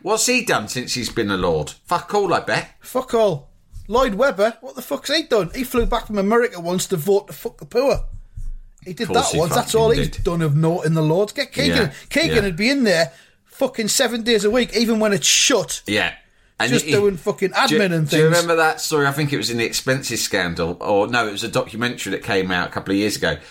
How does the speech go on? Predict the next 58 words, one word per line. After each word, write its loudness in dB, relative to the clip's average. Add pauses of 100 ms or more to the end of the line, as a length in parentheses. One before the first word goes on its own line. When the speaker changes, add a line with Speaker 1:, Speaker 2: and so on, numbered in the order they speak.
(180)
Speaker 1:
where 2
they 2
did -4
an -2
investigation -2
into -2
the 2
way 2
that -4
the -2
peers, -2
and -4
there's -2
peers 0
who -2
turn 0
up -4
'cause -10
you -6
get -2
a, 2
uh, 0
per -2
diem -2 (140)
for -12
being -2
a -2
peer, -4 (380)
right? -2
Speaker 2:
Yeah. 0 (260)
Speaker 1:
And -2
there 0
was 0
Speaker 2:
Three 2
hundred 2
Speaker 1:
these, 2
Speaker 2:
a -2
day 4
or 0
something, -6
Speaker 1:
there 4
Speaker 2:
innit? 2
Speaker 1:
was -2
these 0
stories 0 (340)
of -4
peers, 0
but -6
you 0
had -2
to -10
report -2
to -4
the 0
Lords 0
to -4
get -2
it. -4